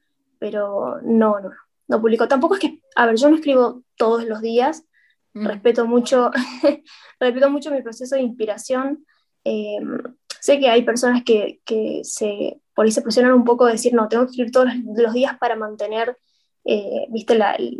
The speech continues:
Speaker 1: como la rutina". Yo elijo, eh, respetar cuando tengo ganas y cuando no. Y por ahí si paso una semana sin escribir, no pasa nada.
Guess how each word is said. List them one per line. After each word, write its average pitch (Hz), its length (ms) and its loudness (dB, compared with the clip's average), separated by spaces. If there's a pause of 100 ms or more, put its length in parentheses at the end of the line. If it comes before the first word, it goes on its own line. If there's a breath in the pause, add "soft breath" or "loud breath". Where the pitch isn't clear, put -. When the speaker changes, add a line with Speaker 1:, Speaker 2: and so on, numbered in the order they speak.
(120)
Speaker 1:
como 196 260 0
la 202 140 0
rutina". 214 500 0 (520 soft breath)
Yo 285 120 4
elijo, 294 500 4
eh, 220 260 -12
respetar 233 520 -4 (280)
cuando 220 360 0
tengo 214 220 -2
ganas 233 340 -2
y - 100 -18
cuando 214 300 0
no. 202 120 -8 (300)
Y 240 180 -6
por 233 120 2
ahí 254 80 4
si 254 100 -2
paso 262 200 2
una 277 120 4
semana 247 300 0
sin 247 140 0
escribir, 247 520 -2 (300)
no 220 100 -2
pasa 214 220 -6
nada. 214 400 -2